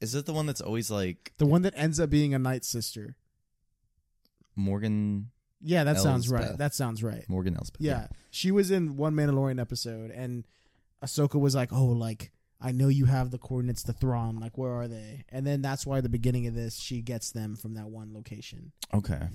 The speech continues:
Speaker 2: So they're basically trying to get these coordinates from each other.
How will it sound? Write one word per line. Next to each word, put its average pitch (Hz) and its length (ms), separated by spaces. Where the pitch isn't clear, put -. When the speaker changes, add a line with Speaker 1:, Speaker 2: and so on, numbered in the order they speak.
Speaker 2:
So 156 220
they're 147 240
basically 156 600
trying 139 280
to 135 60
get 131 160
these 135 140
coordinates 127 400
from 123 120
each 123 160
other. 123 340